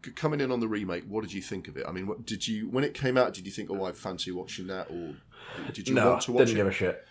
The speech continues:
Speaker 1: And what did you think
Speaker 2: No,
Speaker 1: about
Speaker 2: I don't
Speaker 1: it?
Speaker 2: like Anne Hath-,
Speaker 1: You don't
Speaker 2: so,
Speaker 1: like Anne Hathaway?
Speaker 2: what I remembered, no, I think she's fucking boring.
Speaker 1: <laughs>
Speaker 2: Um, but what, what I remember the big thing at the time was, is that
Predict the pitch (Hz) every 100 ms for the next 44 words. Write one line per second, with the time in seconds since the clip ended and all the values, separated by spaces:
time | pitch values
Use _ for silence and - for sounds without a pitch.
0 | - - 113 123 120 117 131 131 113 107
1 | 107 127 113 117 107 101 92 - - _
2 | _ _ _ _ _ _ - 113 110 -
3 | 113 147 131 180 - 165 156 185 170 156
4 | 147 135 - _ _ - 101 101 92 87
5 | 95 90 - 101 92 87 87 87 87 87
6 | _ - - 160 98 107 92 87 - _
7 | _ _ _ _ _ _ _ _ _ _
8 | _ _ _ _ 123 110 - - _ _
9 | _ _ _ _ 135 139 143 139 - -
10 | _ _ _ _ - 123 139 139 135 127
11 | 120 120 101 107 123 117 123 113 - 123
12 | 113 113 95 87 87 - 95 87